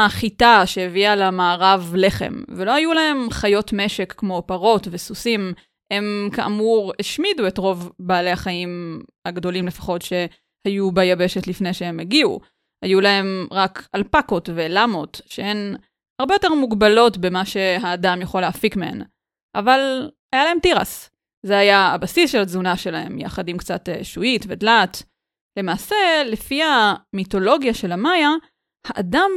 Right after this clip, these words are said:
נברא מתירס. אנחנו למעשה אנשי תירס. יש אגב, ממש כרגע במוזיאון ישראל, יש תערוכה על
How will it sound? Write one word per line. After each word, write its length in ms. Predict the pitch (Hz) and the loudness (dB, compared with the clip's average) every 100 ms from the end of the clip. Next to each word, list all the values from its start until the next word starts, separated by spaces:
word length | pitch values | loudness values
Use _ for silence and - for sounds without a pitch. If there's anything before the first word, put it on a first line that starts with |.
| 320 | 0
נברא 440 | 226 185 185 208 277 | 0 0 0 0 2
מתירס. 760 | 233 - - 247 180 - - - _ _ _ _ | -2 -4 0 0 -2 -8 -18 -20 _ _ _ _
אנחנו 540 | 202 233 277 285 285 285 | -4 -2 0 0 0 0
למעשה 680 | 208 196 190 - 247 254 262 262 _ _ 208 | -2 -2 -4 -2 -2 0 -2 -6 _ _ -8
אנשי 460 | 190 - 226 226 | -6 -2 0 0
תירס. 560 | 214 156 - - - - _ _ _ _ _ _ _ _ _ _ 247 | -2 -4 -4 -10 -18 -20 _ _ _ _ _ _ _ _ _ _ -2
יש 100 | 370 | 4
אגב, 300 | 330 269 196 _ 208 | 4 4 -2 _ -6
ממש 460 | 202 214 214 - | 0 0 0 -6
כרגע 420 | - 220 269 277 233 | -4 2 4 6 4
במוזיאון 500 | 185 180 185 196 240 | 4 2 0 0 -2
ישראל, 480 | 240 220 294 294 | -2 2 2 2
יש 120 | 254 233 | 0 -2
תערוכה 600 | 247 208 - 240 240 240 | 0 0 2 4 4 2
על 240 | 202 196 | 0 0